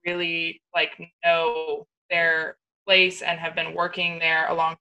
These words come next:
time. And a lot of times that can seem intimidating to younger artists or younger female artists, especially because of, there's just a lot of, um, misogyny in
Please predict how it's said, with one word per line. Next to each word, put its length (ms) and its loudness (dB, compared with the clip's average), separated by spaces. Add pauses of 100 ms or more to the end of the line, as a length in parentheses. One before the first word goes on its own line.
time. 240 0
And 140 -4
a 60 -2
lot 180 2
of 140 -10
times 200 -2
that 160 -2
can 120 -14 (360)
seem 100 -20 (400)
intimidating 960 2 (640)
to 360 4 (480)
younger 760 6
artists 640 6 (100)
or 480 8 (460)
younger 260 2
female 380 6
artists, 440 6
especially 520 0
because 600 -4 (200)
of, 320 0 (1000)
there's 200 6
just 180 -10
a 60 -4
lot 260 8
of, 240 -4 (400)
um, 320 0 (880)
misogyny 680 4
in 480 -2